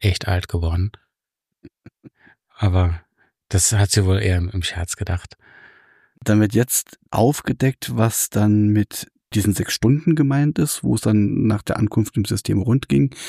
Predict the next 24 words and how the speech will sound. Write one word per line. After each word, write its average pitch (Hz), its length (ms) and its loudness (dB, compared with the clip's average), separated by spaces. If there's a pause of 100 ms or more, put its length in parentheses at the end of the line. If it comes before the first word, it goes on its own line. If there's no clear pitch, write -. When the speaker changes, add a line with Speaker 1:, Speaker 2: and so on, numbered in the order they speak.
(340)
Speaker 2:
Denn 104 180 4 (680)
diese 98 420 2
Technokratie 107 760 0
hat 113 120 2
sich 101 120 -4
wohl 101 100 2
zuerst - 260 -4
gefreut, 233 760 -2
dass - 160 -2
da 120 120 0
noch 110 160 0
andere 104 280 0
Menschen 139 400 2
sind 139 420 2
und 101 380 0
alles 98 200 -4 (140)
cool 165 200 2
und 104 320 0 (380)
haben 107 220 4
dann 104 320 2
Gesandte 147 840 2
zur 107 240 -2
Geisterrachsucht - 880 -4
geschickt. - 560 -6